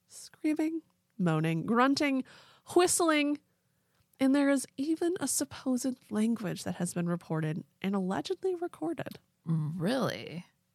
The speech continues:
Speaker 1: Yes.
Speaker 2: A, a Bigfoot language.
Speaker 1: There's a man.
Speaker 2: <laughs> Of course it's a man who thinks he knows what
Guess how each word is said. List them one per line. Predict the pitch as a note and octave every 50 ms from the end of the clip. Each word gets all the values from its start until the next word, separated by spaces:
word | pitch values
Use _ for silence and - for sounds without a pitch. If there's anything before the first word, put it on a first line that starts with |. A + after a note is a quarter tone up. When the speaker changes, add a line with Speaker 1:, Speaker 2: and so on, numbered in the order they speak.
| _ _ - _ _ _
Speaker 1:
Yes. | G3+ F3+ F#3 - - - -
Speaker 2:
A, | - F#3 E3+ D#3+ D#3 D#3 C#3+ C#3+
a | - D#3+
Bigfoot | D3 C#3 - E3 E3+ F3 - - - G#3 - D#3+
language. | D#3+ D#3+ D3+ D3+ F3 D#3+ - - - - - - - - G#3
Speaker 1:
There's | - G3 G3 G3+ G3+
a | G#3+
man. | G#3 G#3 G#3 G3+ F#3+ E3+ - - - A#3 B3 - _
Speaker 2:
<laughs> | _ - - - - - - - D#4+ - - - - _ - - D4+ -
Of | G4+ - - -
course | - A#3 G#3+ G#3+ - F#3
it's | D#3+ -
a | D3+
man | C#3 C#3+ C3+ B2+ C#3 C#3 C#3 - - _ _ _ _ _ _ _ _ - -
who | A#3
thinks | - - - G3+ D#3+ - - -
he | A3+ G#3
knows | E3+ D3+ A#2+ - - - - -
what | A3+ - -